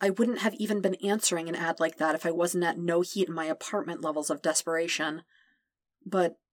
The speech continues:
uh, things have been going better at the Bugle lately. I've even managed to deposit most of my last two paychecks, rather than handing them straight over to the landlord." He gnawed the inside of his cheek,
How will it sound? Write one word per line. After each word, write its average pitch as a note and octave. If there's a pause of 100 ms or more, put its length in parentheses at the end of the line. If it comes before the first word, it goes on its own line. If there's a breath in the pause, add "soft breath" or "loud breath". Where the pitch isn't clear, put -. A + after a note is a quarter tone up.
uh, E3+ (760)
things B3
have C4+
been B3+
going G#3
better F#3
at E3
the -
Bugle E3+
lately. E3 (500 soft breath)
I've A3
even B3
managed G#3
to G3+
deposit F#3
most E3+
of F3
my E3+
last E3
two D#3+
paychecks, E3 (280 loud breath)
rather G3+
than F3
handing F3+
them D#3+
straight E3+
over D#3+
to E3
the D#3+
landlord." D#3+ (640 soft breath)
He B3
gnawed G3
the -
inside E3+
of D#3+
his E3
cheek, -